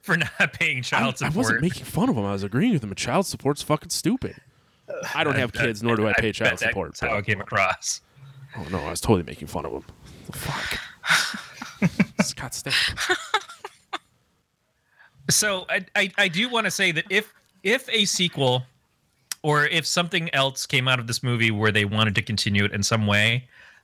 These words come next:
Speaker 1: I think instead of doing it being about, uh, the, the Jane Doe witch character, is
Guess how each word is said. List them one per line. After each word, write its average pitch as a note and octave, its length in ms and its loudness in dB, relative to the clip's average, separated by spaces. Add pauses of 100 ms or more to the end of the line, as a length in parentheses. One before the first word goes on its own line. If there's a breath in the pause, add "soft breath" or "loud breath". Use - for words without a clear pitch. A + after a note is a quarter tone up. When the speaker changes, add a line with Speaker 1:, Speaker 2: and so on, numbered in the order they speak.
(220 loud breath)
Speaker 1:
I C#3 100 0
think D#3 220 0
instead D3 280 0
of B2+ 120 0
doing C3+ 300 4
it B2+ 120 0 (600)
being A#2+ 500 4
about, A2 680 -2 (240)
uh, A2+ 360 4
the, G#2 480 2
the A#2 80 2
Jane A2 280 2
Doe G#2+ 500 0 (320)
witch B2 320 2
character, D3 560 0 (600 soft breath)
is A#2+ 520 2